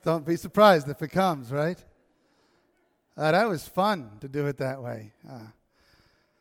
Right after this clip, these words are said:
thank you so much for letting me be part of that, Pastor Terrence. That was good. All right, so I'm gonna give you a little bit of a window, a bit of a, of a peek inside my crazy creative mind, a little warped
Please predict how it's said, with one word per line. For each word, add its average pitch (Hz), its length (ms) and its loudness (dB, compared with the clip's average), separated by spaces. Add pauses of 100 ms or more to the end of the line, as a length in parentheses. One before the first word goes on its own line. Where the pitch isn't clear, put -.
(340)
thank 160 240 -6
you 165 140 -2
so 170 180 -6
much 160 300 -2
for 165 80 -4
letting 156 220 2
me 143 180 -6 (440)
be 151 100 -10
part 151 240 0
of 143 80 -4
that, 127 260 -6
Pastor 131 240 -10
Terrence. 120 640 -10 (880)
That 147 140 -8
was 127 200 -8
good. 127 420 -2 (800)
All 185 80 4
right, 190 100 6
so 196 120 -8
I'm 196 80 -8
gonna 262 160 -2
give 240 180 -4
you 233 100 4
a 202 40 6
little 220 180 4
bit 214 160 4
of 180 140 4
a 170 120 6
window, 156 840 2 (1040)
a 156 60 -10
bit 180 160 -2
of 190 80 -2
a, 165 140 0
of 160 200 -4
a 156 80 -2
peek - 480 -8
inside 185 560 0
my 160 180 -2
crazy 180 540 -4
creative 160 480 -4
mind, 139 640 -4 (480)
a - 20 -10
little 170 160 2
warped 170 580 -2